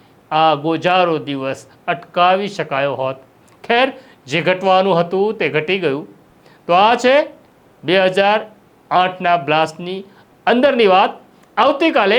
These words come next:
એટલે કે સાતમા હપ્તામાં હું તમારી પાસે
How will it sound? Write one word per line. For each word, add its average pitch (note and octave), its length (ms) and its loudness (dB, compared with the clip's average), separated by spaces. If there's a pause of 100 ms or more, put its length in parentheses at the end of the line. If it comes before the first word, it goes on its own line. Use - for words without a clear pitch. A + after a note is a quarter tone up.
એટલે A3 160 -2
કે F#3+ 120 -2
સાતમા G#3 560 0
હપ્તામાં F#3 500 0 (960)
હું F3 120 -2
તમારી G#3 360 2
પાસે G#3+ 300 2